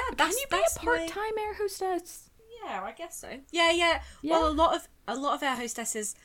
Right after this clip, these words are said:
Speaker 1: have other jobs in, like, hospitality where they also do shift work, especially if you fly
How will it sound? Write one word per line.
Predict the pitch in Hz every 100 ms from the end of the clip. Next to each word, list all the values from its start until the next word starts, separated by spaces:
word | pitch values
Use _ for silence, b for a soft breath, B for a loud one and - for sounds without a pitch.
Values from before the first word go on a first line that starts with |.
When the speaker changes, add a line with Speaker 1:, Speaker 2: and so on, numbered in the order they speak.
| B B B
Speaker 1:
have | - 240 -
other | 208 214 220
jobs | - 202 180 247 - -
in, | 202 208
like, | 185 -
hospitality | 196 - 185 190 185 185
where | 175
they | 175
also | 175 175 - 175
do | 180
shift | 180 175 175 185
work, | 190 240
especially | - - 208 - 202
if | -
you | 202
fly | - 190 185 175 165